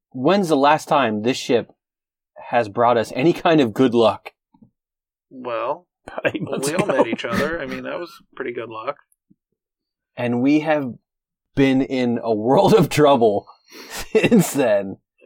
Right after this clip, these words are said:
Speaker 1: I mean, don't get me wrong. You guys are great, uh, with the exception of Cranton. But it, it's not like this is a good thing. It's just the thing that's keeping us together.
Speaker 2: Yeah.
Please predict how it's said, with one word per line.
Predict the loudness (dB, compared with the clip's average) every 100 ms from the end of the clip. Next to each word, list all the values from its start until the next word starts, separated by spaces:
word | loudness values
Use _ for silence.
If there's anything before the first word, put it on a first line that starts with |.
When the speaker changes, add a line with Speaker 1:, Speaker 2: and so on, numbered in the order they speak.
| -20 -20 _ _ 2
Speaker 1:
I | 4
mean, | 6
don't | 6 4
get | 6
me |
wrong. | 4 2 0 -4
You | 2
guys | 4 4 4
are |
great, | 4 4 4 0 _ _ -12
uh, | -8
with | -6
the |
exception | -6 -4 -4 -4
of | -6
Cranton. | -6 -8 -8 -12 -14 _ _ _ _ _ _ _
But | -2 -2 -4 _ _ _ _ _ _ _ _
it, | -8 -8 -6
it's | -6 -2
not | 2 2
like | 2
this | 2 0
is | -2
a | -4
good | -2 4 4 4
thing. | -2 -4 -4
It's | -4
just | -2 -2
the | -2
thing | 0 2
that's | 2 0
keeping | -2 0 0
us | -2 -4
together. | -4 -6 -6 -14 _ _ _ _
Speaker 2:
Yeah. | -6 -6 -8